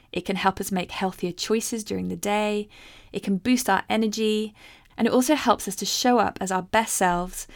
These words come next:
for our families, our career, our church, our friends, our mission in life, our own personal goals,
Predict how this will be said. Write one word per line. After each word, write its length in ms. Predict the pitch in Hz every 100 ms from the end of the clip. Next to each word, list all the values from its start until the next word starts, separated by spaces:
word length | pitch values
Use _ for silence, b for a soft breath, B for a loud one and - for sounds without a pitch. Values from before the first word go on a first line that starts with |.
| B B
for 160 | - 180
our 120 | 170
families, 720 | - 196 208 233 247 262 - _ b b
our 120 | 160
career, 720 | - 180 190 214 220 220 214 -
our 140 | 170 -
church, 520 | - 240 240 233 -
our 100 | 170
friends, 600 | - 226 233 233 233 - -
our 120 | 180
mission 400 | 185 208 233 -
in 120 | 220 202
life, 420 | 190 190 190 - B B B -
our 180 | 190
own 160 | 208 220
personal 480 | - 220 196 214 196
goals, 560 | 185 175 175 175 -